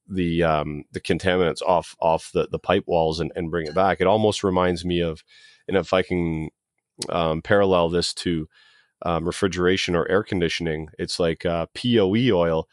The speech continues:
If, if you have a system that has mineral oil and it's been running and somebody's brazed up, up that system without flowing nitrogen through it, you have a, you have carbon buildup on the side, the inside of the pipe. And if, if you were to re-, replace the compressor for some odd reason,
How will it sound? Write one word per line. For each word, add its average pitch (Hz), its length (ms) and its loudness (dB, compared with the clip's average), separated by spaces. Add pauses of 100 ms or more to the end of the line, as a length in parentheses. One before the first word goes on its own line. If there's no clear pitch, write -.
(300)
If, - 260 -2
if 104 220 -4
you 151 100 2
have 127 160 4
a 92 60 -2
system 104 460 0
that 87 120 2
has 87 240 0
mineral 107 300 2
oil 87 200 2
and 82 80 0
it's 76 120 -8
been 87 140 -2
running 92 340 2
and 78 100 -4
somebody's 101 360 -2
brazed 95 460 0
up, 90 200 0 (240)
up - 160 -2
that 98 200 2
system 104 360 -2
without 90 280 2
flowing 92 360 0
nitrogen 95 460 0
through 87 200 -4
it, 73 80 -8
you 90 100 -4
have 95 200 0
a, 78 140 -2 (300)
you 107 100 2
have 90 120 0
carbon 120 380 0
buildup 87 340 2
on 80 80 -2
the 80 80 -2
side, 95 420 2
the 95 120 -2
inside 95 340 0
of 78 40 -4
the 73 60 -8
pipe. 104 320 0 (540)
And 95 140 2
if, - 240 -4
if 98 180 -2
you 120 140 2
were 110 100 4
to 95 220 2
re-, 92 280 2 (300)
replace 117 320 0
the 104 80 -2
compressor 95 480 -2
for - 160 -8
some 90 260 0
odd 87 200 0
reason, 90 400 -4